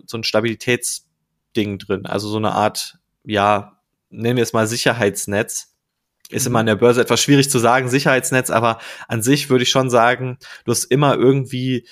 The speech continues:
Speaker 1: so eine, so eine kleine Barriere nach unten, weil die Dividende doch schon irgendwie zeigt, hey, das Ding hat einen Wert, es liefert einen Mehrwert für den Aktionär, der die Aktie hat.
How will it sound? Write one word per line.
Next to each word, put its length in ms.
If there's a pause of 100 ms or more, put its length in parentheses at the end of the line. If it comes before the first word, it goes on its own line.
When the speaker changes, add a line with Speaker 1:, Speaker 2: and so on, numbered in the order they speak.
(120)
Speaker 1:
so 160
eine, 360
so 120
eine 120
kleine 920 (500)
Barriere 460
nach 180
unten, 600 (140)
weil 140
die 100
Dividende 540
doch 220
schon 260
irgendwie 360
zeigt, 380
hey, 240 (180)
das 180
Ding 280
hat 220
einen 200
Wert, 260
es 120
liefert 380
einen 140
Mehrwert 380
für 140
den 140
Aktionär, 560
der 160
die 220
Aktie 380
hat. 200